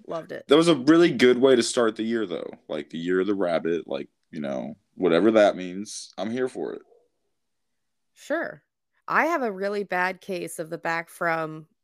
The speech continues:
Speaker 1: vacation depressies.
Speaker 2: <sighs> See, I'm torn.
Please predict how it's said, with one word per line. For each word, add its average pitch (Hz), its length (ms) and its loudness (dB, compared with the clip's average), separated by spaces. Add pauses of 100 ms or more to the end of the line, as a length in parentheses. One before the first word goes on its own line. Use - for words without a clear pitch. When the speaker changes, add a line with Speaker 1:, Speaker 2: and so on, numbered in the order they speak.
(220)
Speaker 1:
vacation 165 680 -10
depressies. - 840 -10 (2500)
Speaker 2:
<sighs> - 520 -12
See, 113 260 -2
I'm 107 160 0
torn. 95 680 -10